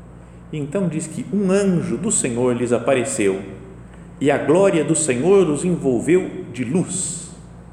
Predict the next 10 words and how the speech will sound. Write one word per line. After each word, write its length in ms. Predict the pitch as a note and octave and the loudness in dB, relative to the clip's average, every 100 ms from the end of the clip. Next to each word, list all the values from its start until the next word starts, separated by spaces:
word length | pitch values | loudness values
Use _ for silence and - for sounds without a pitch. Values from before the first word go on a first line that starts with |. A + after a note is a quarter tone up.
| - - - - - - - | -20 -20 -20 -20 -20 -20 -8
E 80 | D3 | -4
os 120 | F#3+ | -4
pastores 720 | - G3+ - - D3 B2+ - - - - - | 0 -2 0 0 2 2 -4 -12 -16 -18 -14
ficaram 580 | G3 - D3+ C#3+ C#3 | -12 0 0 2 -2
com 60 | G3+ | -2
muito 420 | E3 D#3+ C#3+ - | -2 -2 -2 -4
medo. 300 | G2+ F2 - - - - - - - - - - - - - - - - - - | -6 -6 -8 -12 -18 -18 -20 -20 -20 -20 -20 -20 -20 -20 -20 -20 -20 -20 -20 -12
Então, 140 | - B2+ | -6 -6
pensemos 480 | D#3 C3+ D4 B3 D3+ | -6 -8 -8 -8 -8
nessa, 600 | D3 C#3+ A2 E2+ - | -8 -6 -8 -8 -12